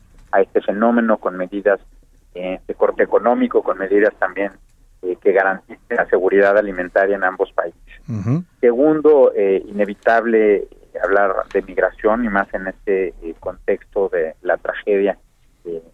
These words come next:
Speaker 1: que ocurrió esta semana. Eh, pensamos que, eh, podemos seguir avanzando
Speaker 2: Claro.
Speaker 1: la declaración de Los Ángeles de, sobre migración en cuanto a, eh, abrir rutas legales,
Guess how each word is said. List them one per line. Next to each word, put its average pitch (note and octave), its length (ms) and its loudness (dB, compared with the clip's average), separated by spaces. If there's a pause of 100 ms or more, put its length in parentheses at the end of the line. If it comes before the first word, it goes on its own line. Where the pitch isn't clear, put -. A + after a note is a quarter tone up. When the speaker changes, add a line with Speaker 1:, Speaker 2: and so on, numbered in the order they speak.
Speaker 1:
que - 100 -4
ocurrió F#2 480 0
esta F#2+ 240 -2
semana. G#2 420 -4 (640)
Eh, F2 360 -8 (300)
pensamos F#2+ 520 -4 (100)
que, F2 260 -6 (140)
eh, F#2 140 -8
podemos G2 380 -4
seguir G2 260 -2
avanzando G#2 680 0 (420)
Speaker 2:
Claro. F#2+ 320 -10 (180)
Speaker 1:
la F#2 140 0
declaración F#2+ 480 -2
de G#2+ 60 0
Los G#2 160 2
Ángeles G2+ 440 0
de, F2+ 160 -4 (100)
sobre G2 180 0
migración A#2 680 2
en G#2+ 60 -4
cuanto F2+ 640 4
a, F2+ 280 0 (480)
eh, F2+ 220 -4
abrir A#2 340 2
rutas A2+ 340 0
legales, G2+ 460 2